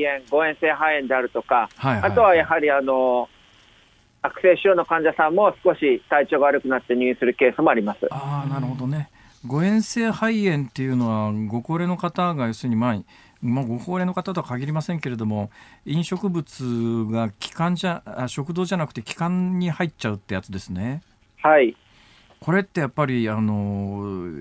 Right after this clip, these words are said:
Speaker 2: ご高齢の方にとっては、まあ、命に関わる病気ですよね。
Speaker 1: そうですね。あの、栄養の面でもそうですし、そういう呼吸の感染って意味でも、あの、そういうケースがあります。
Speaker 2: どうですか？最近のインフルエンザの傾向は。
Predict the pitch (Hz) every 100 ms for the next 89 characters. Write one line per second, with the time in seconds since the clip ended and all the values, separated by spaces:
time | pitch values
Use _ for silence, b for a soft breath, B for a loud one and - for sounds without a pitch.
0 | 90 87 B B B B - 113 131 123
1 | 151 160 160 170 - 120 113 98 95 -
2 | - 101 98 98 98 110 98 95 147 147
3 | 107 95 104 110 107 95 - 92 - 92
4 | 90 110 98 113 113 - - 78 78 _
5 | _ _ _ _ - 233 185 - 147 160
6 | 147 156 156 156 147 139 - _ _ 165
7 | 175 180 180 185 190 208 185 160 160 156
8 | 139 - 123 147 147 135 135 - 160 147
9 | - 147 139 151 147 165 190 170 135 104
10 | _ b b 139 127 123 120 117 107 104
11 | - - 143 131 123 143 127 120 107 107
12 | 107 - - B B B 262 302 196 -
13 | 123 - 202 202 208 196 202 214 220 226
14 | 160 113 98 98 - 85 78